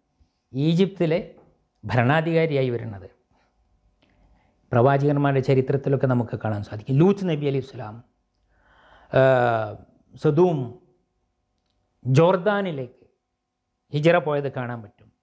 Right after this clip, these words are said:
ഇസ്ഹാഖ് നബി ഹിജറ പോയിട്ടുണ്ട്, യാക്കൂബ് നബി അലൈഹി സ്വലാം ഹിജറ പോയിട്ടുണ്ട്. അങ്ങനെ അവസാനത്തെ പ്രവാചകർ വരെ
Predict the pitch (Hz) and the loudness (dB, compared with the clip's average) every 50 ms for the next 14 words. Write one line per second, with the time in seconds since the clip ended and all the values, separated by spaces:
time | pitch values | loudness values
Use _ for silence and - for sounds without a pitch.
0 | _ _ _ _ _ - 156 156 - 214 208 226 214 214 196 180 170 175 165 156 | _ _ _ _ _ -10 -6 0 2 4 4 2 0 -2 -4 -6 -6 -6 -6 -4
1 | 165 170 170 156 156 156 143 131 139 151 147 151 156 147 165 160 165 214 208 202 | -2 -2 -2 -2 -4 -6 -6 -6 -6 -2 2 2 4 4 4 2 0 -2 -2 -2
2 | 196 180 185 170 170 160 165 - 160 156 151 151 151 147 151 147 139 139 135 127 | 0 0 0 0 -2 -2 -4 -2 -2 -2 -2 -2 -2 -4 -4 -4 -4 -6 -6 -8
3 | - - 113 - - - - _ _ _ _ _ - - - - - - 139 156 | -10 -14 -14 -12 -14 -14 -14 _ _ _ _ _ -20 -20 -20 -20 -8 -2 0 2
4 | 185 202 214 220 208 190 190 - - _ _ _ _ _ _ _ _ _ _ _ | 2 2 2 0 0 -4 -8 -14 -20 _ _ _ _ _ _ _ _ _ _ _
5 | _ _ _ _ _ _ _ _ _ - 135 151 147 - 160 165 160 156 160 - | _ _ _ _ _ _ _ _ _ -2 0 0 0 2 2 2 2 2 0 2
6 | 151 143 139 139 135 135 131 127 131 127 117 107 101 95 101 | 2 4 4 4 4 2 2 2 0 0 0 -2 -6 -10 -12